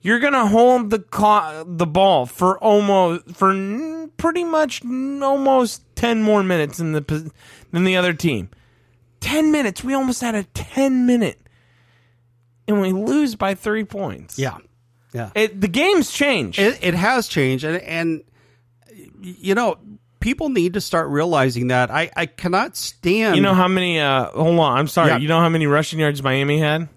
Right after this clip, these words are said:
Speaker 2: No.
Speaker 1: Seventy-seven.
Speaker 2: Wow.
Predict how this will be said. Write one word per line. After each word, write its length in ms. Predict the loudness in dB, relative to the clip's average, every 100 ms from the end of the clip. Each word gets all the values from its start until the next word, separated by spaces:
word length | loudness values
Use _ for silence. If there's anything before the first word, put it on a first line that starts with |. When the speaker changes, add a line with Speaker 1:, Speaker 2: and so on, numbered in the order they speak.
| _ _ _ _ _ _ _ -4
Speaker 2:
No. 240 | -2 -4 -10 _ _ -10
Speaker 1:
Seventy-seven. 720 | -2 -2 -2 -6 -8 -10 -14 _ _ _ _ _ _ _ _ _ -10
Speaker 2:
Wow. 320 | -8 -8 -10